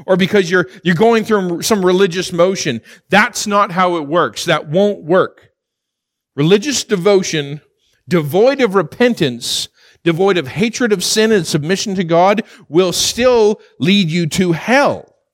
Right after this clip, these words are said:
And then when Jesus did come, consider the religious people. How did they respond? Well, they looked at him. They heard his message of repentance, of submitting to him,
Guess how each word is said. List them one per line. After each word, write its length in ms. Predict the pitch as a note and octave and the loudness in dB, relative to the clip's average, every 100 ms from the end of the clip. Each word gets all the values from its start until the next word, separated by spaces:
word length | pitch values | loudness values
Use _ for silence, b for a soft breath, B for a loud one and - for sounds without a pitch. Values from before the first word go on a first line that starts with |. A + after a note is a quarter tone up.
| _ _ _ _ _ _ _ _ _ _ _ _ _ _ _ _ _ - | _ _ _ _ _ _ _ _ _ _ _ _ _ _ _ _ _ -2
And 160 | F#3 | 0
then 160 | G#3 G#3 | 2 2
when 160 | F#3 D#3+ | 2 0
Jesus 440 | F#3+ G#3+ F#3 C3+ | 0 0 0 -4
did 380 | G#2 C4 F4 A3+ | -4 -2 -2 -4
come, 460 | - A#2+ G2+ C3 - _ _ _ _ _ _ _ | -4 -4 -6 -12 -16 _ _ _ _ _ _ _
consider 380 | - G3 A#3+ G#3+ | -8 -4 0 0
the 100 | G3+ | 0
religious 440 | G3+ A3+ A#3+ A#3+ - | 0 0 -2 -6 -6
people. 460 | E3+ B2+ F2 - _ _ _ _ _ _ _ _ _ _ _ - | -6 -6 -12 -16 _ _ _ _ _ _ _ _ _ _ _ -2
How 120 | F3 | -2
did 100 | E3 | 4
they 160 | A3+ | 4
respond? 500 | A3 E3 - A#2 G2 | 4 -2 -2 -4 -4
Well, 100 | A#2 | -2
they 120 | D#3+ F#3+ | 0 2
looked 260 | G3+ - | 2 2
at 180 | D#3 C#3+ | 2 2
him. 160 | E3+ C4 _ _ _ _ _ _ _ - | 0 -6 _ _ _ _ _ _ _ -6
They 160 | C#3+ D3 | -2 2
heard 200 | E3 F3+ | 2 2
his 140 | E3 | 0
message 360 | E3 D#3 F#3+ D#3+ | -2 -2 -2 -2
of 120 | D3 | -4
repentance, 680 | C3 D#3+ E3 G#3+ A#3 - - B B | -4 -4 -2 -2 -2 -6 -8 B B
of 140 | - B2+ | -4 0
submitting 640 | - C3+ C3+ D3 E3+ E3+ | 0 -2 0 0 0 0
to 120 | D#3 | -2
him, 380 | D3+ F3 A3+ | 0 -2 -2